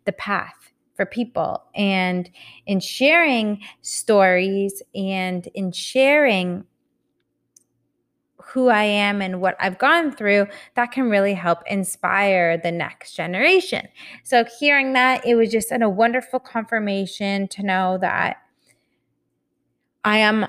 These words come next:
on the right path. And it did take me a while to get to this path. And there was struggles along the way, but it's all worth it. And this is naturally and inherently where I'm meant to be and what I'm meant to be doing, which is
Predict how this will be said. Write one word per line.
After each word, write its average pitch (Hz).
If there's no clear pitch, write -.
on 202
the 202
right 180
path. 185
And 214
it 202
did 254
take 214
me 196
a 208
while 180
to 180
get -
to 180
this 180
path. 160
And 190
there 196
was 220
struggles 190
along 175
the 175
way, 294
but 226
it's 208
all 233
worth 208
it. 202
And 196
this 196
is 196
naturally 190
and 185
inherently 175
where 214
I'm 202
meant 190
to 175
be 170
and 175
what 175
I'm 180
meant 170
to 175
be 175
doing, 165
which 233
is 202